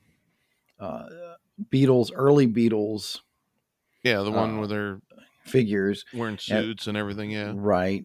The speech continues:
Speaker 1: And, uh, I mean, you got, like, uh, you know, Johnny Weissmuller, who played Tarzan. You got Marilyn Monroe in there. Um,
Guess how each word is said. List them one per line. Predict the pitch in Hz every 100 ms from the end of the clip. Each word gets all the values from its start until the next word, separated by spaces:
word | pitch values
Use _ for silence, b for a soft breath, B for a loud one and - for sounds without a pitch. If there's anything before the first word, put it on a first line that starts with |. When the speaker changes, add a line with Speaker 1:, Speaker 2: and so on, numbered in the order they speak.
| -
Speaker 1:
And, | 110 107 107 107
uh, | 104
I | 98
mean, | 117 117
you |
got, | 113 -
like, | 104 101
uh, | 110 107
you | 110
know, | 110 107
Johnny | 98 104 107
Weissmuller, | 98 101 101 - 101 104
who | 101
played | 110 104
Tarzan. | - 101 101 107 98 104 104 104 104 104
You | 101
got | 90
Marilyn | 95 107 107 107
Monroe | 101 98 107 113 113
in | 110
there. | 110 107 107 98 - B B B B 107
Um, | 110 113 104 98